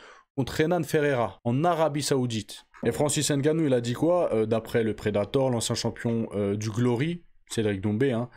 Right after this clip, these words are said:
pourrait également être sur la carte du P F L le dix-neuf octobre. Donc ça se trouve, les gars, là, il a sorti une exclue, personne au courant, Cédric, il voulait pas le dire, et cetera. Tac, il est allé aux States, euh, Francis Ngannou,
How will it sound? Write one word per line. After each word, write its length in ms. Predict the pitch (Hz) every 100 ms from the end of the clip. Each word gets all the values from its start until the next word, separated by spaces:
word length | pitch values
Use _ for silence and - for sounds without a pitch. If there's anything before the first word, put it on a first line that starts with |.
| -
pourrait 240 | - 127 -
également 400 | 160 143 147 160
être 100 | 143
sur 140 | 123
la 80 | 123
carte 240 | 117 139 113
du 100 | 110
P 240 | 127 127
F 80 | 139
L 100 | 143
le 120 | 123
dix-neuf 420 | 117 135 156 151
octobre. 360 | 143 - 127 - - -
Donc 140 | 135
ça 100 | 160
se 80 | 156
trouve, 160 | 202 170
les 140 | 160
gars, 140 | 170
là, 100 | 160
il 100 | 147
a 60 | 135
sorti 320 | 143 - -
une 80 | 147
exclue, 400 | 165 - 151 165
personne 400 | 180 - 175 156
au 100 | 156
courant, 320 | 156 156 165
Cédric, 400 | 165 156 151 170
il 80 | 147
voulait 220 | 127 127 -
pas 140 | 151
le 80 | 160
dire, 300 | 156 165 131
et 80 | 131
cetera. 480 | 127 117 120 139 156 180 214 - - - -
Tac, 220 | 185 180
il 120 | 160
est 20 |
allé 160 | 156 160
aux 140 | 170
States, 420 | 180 202 185 180
euh, 500 | 170 165 160 160 156
Francis 360 | 151 170 151 156
Ngannou, 520 | 165 156 160 180 175